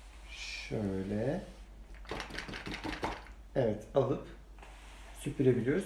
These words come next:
Aslında bu duvarları silmek için de güzel olabilir. Yani şimdi bunu şöyle duvara koyduğumuzda duvarları da bununla rahat bir şekilde silebiliriz.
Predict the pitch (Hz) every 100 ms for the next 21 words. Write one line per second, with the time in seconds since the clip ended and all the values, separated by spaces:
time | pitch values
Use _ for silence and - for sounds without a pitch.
0 | - 180 185 214 208 202 269 269 147 151
1 | 170 196 202 220 - 208 220 220 - -
2 | 127 113 107 110 101 101 107 156 180 170
3 | 156 147 160 151 160 160 170 160 143 147
4 | 151 151 151 160 151 131 127 117 104 147
5 | 180 - - - - - 180 170 156 151
6 | 139 120 120 117 113 139 202 - - -
7 | - 151 151 151 147 - 127 131 131 -
8 | 127 117 101 104 190